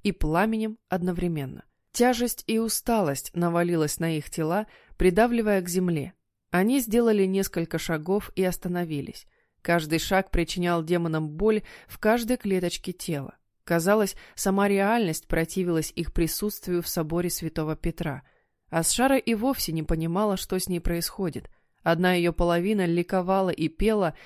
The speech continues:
тогда как вторая стояла и плакала. «Я не могу. Я должна уйти».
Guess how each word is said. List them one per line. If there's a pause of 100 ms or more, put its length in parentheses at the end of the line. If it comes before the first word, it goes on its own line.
(240)
тогда
как
вторая
стояла
и
плакала. (1040)
«Я
не
могу. (220)
Я
должна
уйти».